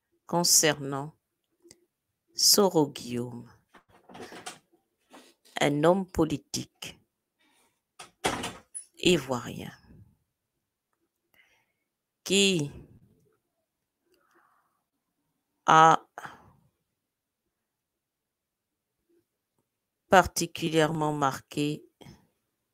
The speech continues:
les esprits dans son pays, qui a dirigé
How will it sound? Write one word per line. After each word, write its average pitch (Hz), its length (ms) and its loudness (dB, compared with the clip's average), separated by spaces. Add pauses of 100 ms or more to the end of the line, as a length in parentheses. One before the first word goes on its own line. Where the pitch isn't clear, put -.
(1160)
les 139 260 2
esprits - 580 0 (580)
dans 135 140 0
son - 260 0 (140)
pays, 113 240 -4 (2750)
qui 180 380 8
a 170 520 12
dirigé 175 880 0